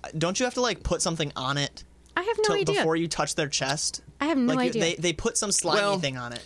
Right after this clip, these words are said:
Speaker 3: that's, I,
Speaker 1: Or
Speaker 3: if
Speaker 1: is that
Speaker 3: I,
Speaker 1: for conductivity?
Speaker 3: I believe that's so you don't burn them.
Speaker 2: Mm-hmm.
Speaker 1: Oh.
Speaker 3: I could, I know some people who were, uh, E M Ts, so, you know, afterwards I can ask and report back. But I think,
Speaker 1: <laughs>
Speaker 3: I think that is, like, kinda like a safety thing,
Speaker 1: Hmm.
Speaker 3: and it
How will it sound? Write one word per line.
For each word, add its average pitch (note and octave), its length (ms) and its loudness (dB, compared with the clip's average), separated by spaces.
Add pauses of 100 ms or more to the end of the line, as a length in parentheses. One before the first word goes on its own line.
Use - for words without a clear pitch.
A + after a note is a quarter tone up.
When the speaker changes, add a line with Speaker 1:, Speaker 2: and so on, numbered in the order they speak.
Speaker 3:
that's, G#3+ 400 2
I, F#3+ 140 6
Speaker 1:
Or F#3+ 40 -8 (120)
Speaker 3:
if C#3 100 4
Speaker 1:
is D3+ 40 2
that A#3+ 260 4
Speaker 3:
I, C#4 100 4
Speaker 1:
for C4 60 0
conductivity? C3+ 680 0
Speaker 3:
I F#3 140 4
believe F#3+ 840 0
that's D#3+ 240 2
so E3 160 2
you D3 220 2
don't C3+ 400 -2
burn B2 360 0
them. F2+ 400 -4 (880)
Speaker 2:
Mm-hmm. A3 120 -2
Speaker 1:
Oh. A#2+ 320 -2
Speaker 3:
I D#3+ 200 2
could, E3+ 440 0
I D#3+ 120 2
know F3 180 2
some F#3+ 160 0
people D#3+ 320 2
who C#3 240 0
were, B2+ 340 2
uh, A#2 160 2
E C3 160 2
M B2+ 100 2
Ts, B2 280 0
so, A2+ 220 2
you D3+ 180 2
know, G#2 200 -2
afterwards A#2+ 480 0
I A#2+ 100 2
can A#2 120 -2
ask A2 320 -2
and G2 160 -4 (200)
report B2 360 -2
back. A#2+ 320 0 (200)
But E3 100 4
I F3+ 120 4
think, C#4 480 0 (240)
Speaker 1:
<laughs> - 200 -14
Speaker 3:
I F3 80 2
think A#3 380 -2
that F3+ 280 2
is, D3+ 260 2
like, D#3+ 120 2
kinda D#3 180 2
like C#3+ 140 2
a C3+ 40 0
safety B2+ 420 0
thing, A#2+ 360 -2
Speaker 1:
Hmm. C#3+ 180 -6
Speaker 3:
and D3+ 120 4
it D#3+ 140 -2